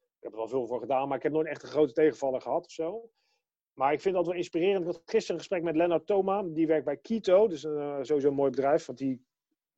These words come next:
die, daar weet dus iedereen wat ze van elkaar verdienen. En daar bepaalt de collega's het salaris van de ander. Maar goed, heel andere discussie. Ehm, hoe kwam ik er nou eigenlijk bij? Ehm, maar hij, ehm, we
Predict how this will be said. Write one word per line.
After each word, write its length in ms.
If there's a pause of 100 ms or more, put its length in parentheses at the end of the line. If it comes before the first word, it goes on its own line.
(260)
die, 220
daar 160
weet 100
dus 100
iedereen 260
wat 140
ze 140
van 140
elkaar 200
verdienen. 380 (340)
En 100
daar 80
bepaalt 480
de 160
collega's 420
het 100
salaris 360
van 100
de 60
ander. 200
Maar 100
goed, 200
heel 160
andere 240
discussie. 440 (680)
Ehm, 400 (1160)
hoe 160
kwam 160
ik 60
er 60
nou 100
eigenlijk 120
bij? 460
Ehm, 560 (140)
maar 220
hij, 360
ehm, 100
we 140